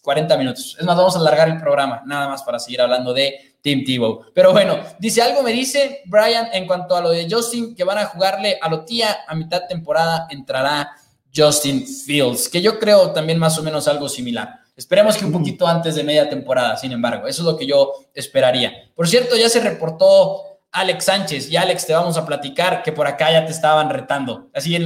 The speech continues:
Speaker 1: en el primer minuto del programa,
Speaker 2: Ya.
Speaker 1: ya te habían retado, Alex. Aquí está el
Speaker 2: Y
Speaker 1: comentario
Speaker 2: como
Speaker 1: de Salvador
Speaker 2: dijimos, ne-,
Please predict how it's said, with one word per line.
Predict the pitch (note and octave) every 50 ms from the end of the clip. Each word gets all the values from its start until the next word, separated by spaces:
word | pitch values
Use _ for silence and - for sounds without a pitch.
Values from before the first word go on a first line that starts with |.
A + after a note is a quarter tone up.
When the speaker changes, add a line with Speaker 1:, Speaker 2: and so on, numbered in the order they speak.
| E3 E3+
Speaker 1:
en | F3
el | F3 E3+ E3
primer | F3+ F#3+ G#3 A#3 B3
minuto | A#3 A3+ A3+ A3+ A#3 A3+
del | G3+ F#3+
programa, | D#3+ F#3 F#3 F#3+ G3+ A3 A#3+ A#3+ B3 A#3+ - - C#3
Speaker 2:
Ya. | B2 G#2+ - - _ _ _ _ _
Speaker 1:
ya | D3+ F#3 G3 F#3+ -
te | -
habían | F#3 F3+ F3+ F3+ F3
retado, | E3+ D#3+ D3+ - D#3+ D#3+ D#3+ D#3+ D#3
Alex. | D#3 D3+ D3 C#3+ - -
Aquí | D3 D3 D#3+ E3+ E3+
está | D#3+ E3 F3
el | - -
Speaker 2:
Y |
Speaker 1:
comentario | D#3+ D#3 D3+ D3+ D3+ D3+ D3+ D#3+
Speaker 2:
como | D#3+
Speaker 1:
de | D#3 D3+
Salvador | D#3+ F#3 F#3+ F#3+ F#3+ F#3 F3
Speaker 2:
dijimos, | F3 F#3
ne-, | F3+